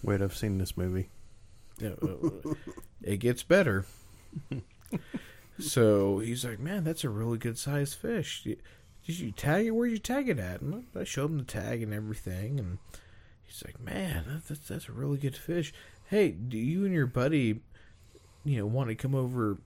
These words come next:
Speaker 2: over my truck here? And, you know, I've, I've got some soda pop in the back of my truck." Now, immediately, an alarm bell started going off.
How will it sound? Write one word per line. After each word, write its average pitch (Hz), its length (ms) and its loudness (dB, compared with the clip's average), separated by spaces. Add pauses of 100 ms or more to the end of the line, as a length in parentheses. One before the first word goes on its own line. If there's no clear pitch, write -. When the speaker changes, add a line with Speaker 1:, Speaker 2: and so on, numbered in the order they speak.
(240)
Speaker 2:
over 127 180 0
my 104 180 0
truck 233 340 -2
here? 92 360 -4
And, 92 200 -8
you 110 160 -2
know, 98 200 -4
I've, - 200 -6
I've 113 100 -2
got 113 180 -4
some 110 100 -6
soda 208 280 0
pop - 360 -6
in 87 60 -6
the 87 60 -6
back 92 280 -4
of - 60 -10
my 90 100 -4
truck." - 360 2 (1120)
Now, 123 220 6
immediately, 123 680 8
an 98 80 4
alarm 170 360 2
bell 87 220 2
started 92 380 4
going 85 340 2
off. 71 340 -4